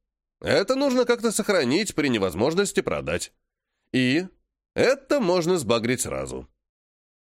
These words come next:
Такими наборами и рассовали по мешкам, и только потом приступили к трапезе.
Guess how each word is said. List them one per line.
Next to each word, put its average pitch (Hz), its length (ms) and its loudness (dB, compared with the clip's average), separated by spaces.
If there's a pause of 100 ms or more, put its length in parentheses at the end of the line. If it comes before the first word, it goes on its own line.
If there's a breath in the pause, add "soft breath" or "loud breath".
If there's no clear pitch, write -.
(220)
Такими 208 360 0
наборами 180 540 2
и 143 80 2
рассовали 127 460 0
по 113 120 -2
мешкам, 151 640 -2
и 123 140 -4
только 233 300 -2
потом 170 320 0
приступили 104 500 -2
к - 80 -10
трапезе. 71 560 -4